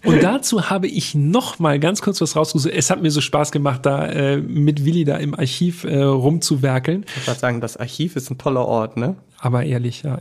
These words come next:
Speaker 1: Ich hab da auch, naja, gut, das, äh, was ich da sonst noch so gefunden hab, das, äh, kommt vielleicht mal in einer anderen Folge. Und ich habe hier Stimmen des Publikums quasi, einen alten Artikel, ich muss mal ganz kurz gucken,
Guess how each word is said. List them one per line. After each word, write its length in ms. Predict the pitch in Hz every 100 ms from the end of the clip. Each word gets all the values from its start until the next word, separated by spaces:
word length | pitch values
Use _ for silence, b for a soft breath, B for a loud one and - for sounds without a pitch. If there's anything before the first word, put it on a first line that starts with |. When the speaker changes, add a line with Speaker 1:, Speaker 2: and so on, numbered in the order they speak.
| -
Speaker 1:
Ich 140 | -
hab 100 | 170
da 140 | 151 -
auch, 300 | - - 160
naja, 320 | 135 123 123
gut, 200 | - 131
das, 180 | 139 -
äh, 300 | 190 139 135 127 - _ B B B 233
was 180 | 220 170
ich 60 | 143
da 140 | 160
sonst 240 | 143 180
noch 100 | 165
so 160 | 127 143
gefunden 400 | 131 127 147 170
hab, 160 | 127 -
das, 320 | 135 - -
äh, 240 | 175 139
kommt 200 | 135 165
vielleicht 280 | - 156 131
mal 120 | 147
in 100 | 147
einer 80 | 135
anderen 240 | 139 135 127
Folge. 300 | 143 - 147 B B B B 170 151 B
Und 160 | 160 185
ich 200 | - -
habe 280 | 202 240
hier 580 | 208 160 - 196 220 208 - 160
Stimmen 520 | - - - 254 277
des 160 | 185 -
Publikums 1080 | - 247 247 180 - 143 131 127 - - -
quasi, 340 | - 139 127
einen 240 | 127 147 151
alten 300 | 165 185 -
Artikel, 680 | - - 233 240 240 233 -
ich 240 | 165 -
muss 160 | 160 -
mal 120 | 156
ganz 220 | 147 147
kurz 240 | - 139 -
gucken, 320 | 202 196